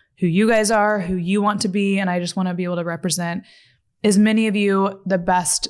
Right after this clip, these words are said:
that I can and help as many of you the best I can should you ask for it. So thank you so much for coming along on this journey. I'm really, really, really looking forward to how Note to Self might transform my life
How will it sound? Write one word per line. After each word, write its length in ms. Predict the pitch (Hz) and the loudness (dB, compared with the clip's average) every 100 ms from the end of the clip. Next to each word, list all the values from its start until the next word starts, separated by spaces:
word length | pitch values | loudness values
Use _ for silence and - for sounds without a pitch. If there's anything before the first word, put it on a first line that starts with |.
| - | -2
that 140 | 190 | 0
I 120 | 185 | 0
can 480 | 175 - 214 220 220 | -2 -2 0 2 0
and 140 | 214 165 | 0 0
help 240 | 185 185 | -2 -4
as 140 | - 180 | -4 -2
many 260 | 180 185 | 0 0
of 60 | 180 | -2
you 160 | 180 175 | -2 -4
the 60 | |
best 240 | 175 170 170 | -4 -4 -6
I 80 | |
can 300 | 170 202 196 | -4 -2 0
should 220 | 190 180 165 | 0 -2 -2
you 120 | 190 | 0
ask 320 | 165 165 - | 0 -2 -6
for 200 | 175 165 | -6 -4
it. 180 | 156 - | -4 -4
So 320 | - 180 165 - - - - | -4 -2 -4 -8 -20 -20 -2
thank 160 | 214 214 | 0 2
you 60 | |
so 100 | 208 | 0
much 180 | 214 208 | 0 -2
for 80 | 196 | -4
coming 240 | 196 190 | -2 -2
along 200 | 180 175 | -2 -2
on 80 | 170 | -2
this 140 | 170 | -4
journey. 560 | - 165 165 160 165 - _ _ | -4 -4 -4 -6 -8 -10 _ _
I'm 340 | - 175 160 160 | 0 0 0 -2
really, 600 | 185 185 185 190 196 196 | 0 0 2 2 0 -2
really, 460 | 185 180 175 175 180 | -6 -2 -2 -2 -4
really 640 | 170 170 165 156 156 151 - _ _ _ _ _ _ _ _ - | -4 -4 -4 -4 -6 -8 -16 _ _ _ _ _ _ _ _ -4
looking 380 | 196 185 185 185 | 0 0 0 -2
forward 640 | - 175 175 175 185 185 | -2 -2 0 0 0 -2
to 300 | - - 175 | -4 -2 -2
how 760 | 165 - 170 165 160 156 147 - _ _ - | -2 -2 0 0 0 -4 -6 -18 _ _ -4
Note 220 | 175 190 | -2 -2
to 80 | 185 | -2
Self 380 | - 165 165 180 | -2 -2 -4 -8
might 380 | 165 160 - | -8 -8 -10
transform 540 | - 175 175 - 170 165 | -8 -6 -6 -8 -8 -6
my 140 | 160 | -6
life 480 | 95 - 196 - - | -6 -6 -6 -8 -12